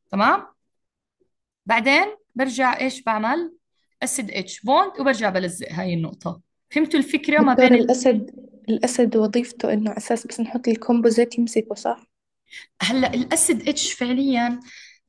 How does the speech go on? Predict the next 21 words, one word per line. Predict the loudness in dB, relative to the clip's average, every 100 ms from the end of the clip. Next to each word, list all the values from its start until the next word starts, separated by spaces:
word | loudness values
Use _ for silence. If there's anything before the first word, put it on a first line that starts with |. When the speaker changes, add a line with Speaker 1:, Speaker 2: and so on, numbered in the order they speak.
| -4
Speaker 1:
آم، | 0 0 0 -2 -4 -8 _ -6
هلا | -2 0
انت | 0 0
كيف | 0 0 0
بتعتمدي؟ | -4 -2 0 2 0 2
ما | 0
بتعتمدي | 0 -2 0 0
على | 0 0
ميكانيكال | -2 -4 -2 -2 -2 -2
ريتنشن، | -4 -4 -6 -6
انت | -8 -8
بتعتمدي | -10 -4 0 0
على | 0
شيء | -2 0
بنسميه | 0 0 2 2 0 -10 -2
مايكرو | 0 4 4 2 -2 0 2 0 -8 _ -6
ميكانيكال | -4 -2 0 0 0 -4
ريتنشن. | -4 -6 -8 -6 -8 -10 -14 -20 -4
يعني | 0 2 4 2
هذا | 2 0 0
الاسيد | 0 -2 -4 -2 -4